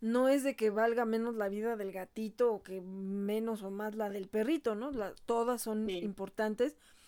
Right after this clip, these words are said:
Speaker 1: y nos duele, aunque yo no pueda rescatar gatos, porque los Frey son antigatos, entonces, pues, yo quiero evitar que vaya a pasar algo así con, con un gato que entre aquí, ¿no?
Speaker 2: Ajá,
Speaker 1: Entonces,
Speaker 2: sí.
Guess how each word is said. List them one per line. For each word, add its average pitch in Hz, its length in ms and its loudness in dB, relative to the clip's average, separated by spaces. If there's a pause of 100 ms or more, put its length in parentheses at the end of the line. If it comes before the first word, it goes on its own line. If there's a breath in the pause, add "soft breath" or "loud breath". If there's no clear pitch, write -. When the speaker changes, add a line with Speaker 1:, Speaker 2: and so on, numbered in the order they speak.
(200 soft breath)
Speaker 1:
y 233 160 4
nos 226 240 6
duele, 247 240 6
aunque 214 260 2
yo 233 180 6
no 254 140 4
pueda 233 200 2
rescatar 220 520 0
gatos, 214 440 0 (400 soft breath)
porque - 260 -12
los 170 160 -10
Frey 202 240 -2
son 196 220 -4
antigatos, 202 720 -6
entonces, 190 420 -10
pues, 175 180 -12
yo 196 220 -4
quiero 214 200 8
evitar 208 340 6
que 214 160 4
vaya 214 300 4
a - 60 -6
pasar 208 300 -2
algo 202 180 -4
así 208 180 -8
con, 190 260 -4 (100)
con 190 160 -4
un 220 160 2
gato 208 240 -2
que 214 100 -2
entre 214 220 0
aquí, 269 240 -2
¿no? 226 140 -8 (640 loud breath)
Speaker 2:
Ajá, 202 40 2
Speaker 1:
Entonces, 226 420 2
Speaker 2:
sí. 277 280 -4